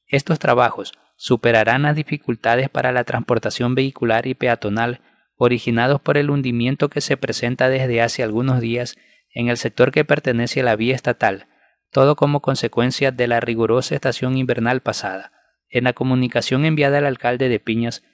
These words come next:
también informa que se realizará la rehabilitación inmediata del pavimento del tramo de la carretera Piñas El Pache Portobelo Y del Osorio, y da cuenta igualmente que se concretarán los estudios de ingeniería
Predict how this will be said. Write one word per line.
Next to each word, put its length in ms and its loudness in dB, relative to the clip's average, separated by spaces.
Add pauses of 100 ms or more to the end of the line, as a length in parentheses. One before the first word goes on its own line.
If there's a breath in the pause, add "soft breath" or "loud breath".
(320)
también 360 2
informa 400 0
que 100 -6
se 200 -4
realizará 680 0
la 140 2
rehabilitación 880 -2
inmediata 680 0
del 140 -2
pavimento 640 0
del 160 -2
tramo 340 -2
de 120 0
la 120 -4
carretera 720 -4 (420 soft breath)
Piñas 420 -2
El 100 -2
Pache 320 -2
Portobelo 720 -2
Y 260 2
del 180 0
Osorio, 520 -2 (420 soft breath)
y 140 2
da 140 4
cuenta 360 0
igualmente 540 2
que 140 -6
se 140 -10
concretarán 720 -2
los 200 -2
estudios 500 -2
de 80 -2
ingeniería 760 -4